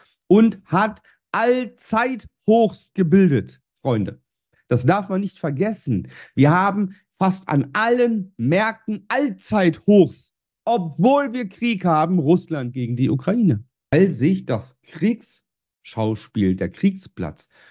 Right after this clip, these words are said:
der findet dort statt. Der hat sich nicht ausgeweitet auf die westliche Welt, auf die nato oder sonstige Sachen.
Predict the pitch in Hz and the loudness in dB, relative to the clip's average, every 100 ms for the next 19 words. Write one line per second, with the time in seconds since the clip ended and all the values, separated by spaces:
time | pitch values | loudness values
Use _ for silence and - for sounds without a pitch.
0 | _ _ 104 101 - 113 - 175 175 156 | _ _ -14 -14 -4 -4 4 6 8 4
1 | - _ 117 107 143 175 170 - - - | -2 _ -6 2 4 4 -2 -14 -16 -18
2 | _ _ _ - 127 147 156 - 185 214 | _ _ _ -2 0 0 -4 0 2 2
3 | 190 - - 196 190 151 131 131 131 131 | -2 -8 -2 -2 -2 -4 -2 -2 -2 -6
4 | - 123 127 123 147 - 127 127 110 139 | -6 -6 -4 -2 -2 -4 -4 -2 0 0
5 | 143 - 120 117 110 123 143 127 113 98 | -2 -4 -6 -6 -4 -4 -4 -4 -4 -2
6 | 120 143 - 98 - - 87 - | -2 -2 -4 -14 -12 -12 -14 -16